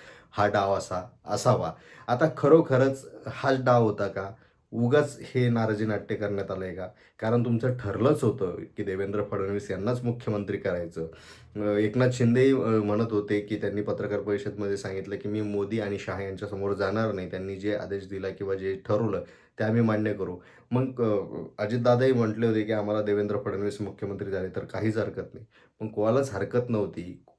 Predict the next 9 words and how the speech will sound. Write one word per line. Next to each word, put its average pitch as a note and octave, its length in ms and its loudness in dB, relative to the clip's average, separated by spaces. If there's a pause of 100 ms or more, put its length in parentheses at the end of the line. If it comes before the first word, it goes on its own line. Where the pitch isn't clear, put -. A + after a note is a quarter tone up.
(100)
सगळ्यांचा G2+ 400 -2
पाठिंबा A#2 760 2
देवेंद्र G2+ 420 -2
फडणवीस F#2+ 340 -6
यांना F#2 220 -8
होता. F2 320 -10 (480)
मग A2+ 160 2
नेमकं A#2 400 0
घोडं G2 320 -2